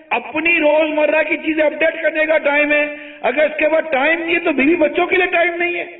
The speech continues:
इसका नतीजा क्या निकलता है? नतीजा ये निकलता है घर में फासले पैदा हो जाते हैं। यानी इस वक्त मेरी मालूमात के मुताबिक घर टूटने में और आपस की नाराजगी में मोबाइल बहुत बड़ी वजह है। हाँ, रात रात भर ये मोबाइल फोन लेकर बैठे रहते हैं,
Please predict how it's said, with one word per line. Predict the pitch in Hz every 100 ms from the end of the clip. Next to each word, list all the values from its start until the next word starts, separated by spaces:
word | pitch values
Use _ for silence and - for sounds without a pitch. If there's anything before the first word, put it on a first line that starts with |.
| - - _ -
इसका | 226 233 302
नतीजा | 240 233 320 320 330
क्या | 320
निकलता | 220 180 147 127 101
है? | 90 - _ _ 151
नतीजा | 185 220 208
ये | 202
निकलता | 190 202 208
है | 233
घर | 123 151
में | 165 208 262 - - - -
फासले | 190 190 208
पैदा | 190 151 135
हो | 113 113
जाते | 104 - 90
हैं। | _ _ _ -
यानी | 170 190 196
इस | 226 226
वक्त | 220 226 214
मेरी | 185 233
मालूमात | 220 196 202 202 202 202
के | 190
मुताबिक | 175 185 185 196 196
घर | 135 185 240
टूटने | - 196 - 214 233
में | 208 139 123 127 - - -
और | 165
आपस | 170 170 226 220
की | 220
नाराजगी | 180 165 190 190 202 202
में | 160 143
मोबाइल | 165 165 180 190 214
बहुत | 160 139 190 214
बड़ी | 196 160
वजह | 143 131 131
है। | 143
हाँ, | 143
रात | 156 208 233 226
रात | 196 208 202
भर | 165 151 233 175 - - - - 180
ये |
मोबाइल | 185 175 185 208
फोन | 220 196 196
लेकर | 185 196 214
बैठे | 165 170 170 214
रहते | 208 214
हैं, | 214